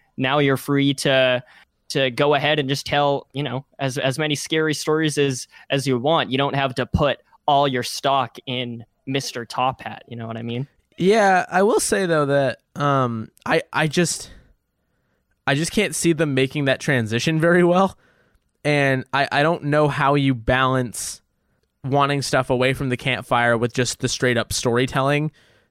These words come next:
Speaker 2: um, in the format of a regular T V show. Like, I just don't, I just can't picture how it, I, I don't see it working.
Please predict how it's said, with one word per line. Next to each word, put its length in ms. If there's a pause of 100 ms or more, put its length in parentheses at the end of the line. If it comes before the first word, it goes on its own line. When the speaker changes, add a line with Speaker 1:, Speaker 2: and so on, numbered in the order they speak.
(160)
Speaker 2:
um, 600 (1040)
in 260
the 80
format 480
of 120
a 40
regular 420
T 200
V 100
show. 380
Like, 100
I 60
just 160
don't, 320
I 80
just 180
can't 260
picture 360
how 180
it, 240
I, 280
I 40
don't 220
see 180
it 100
working. 560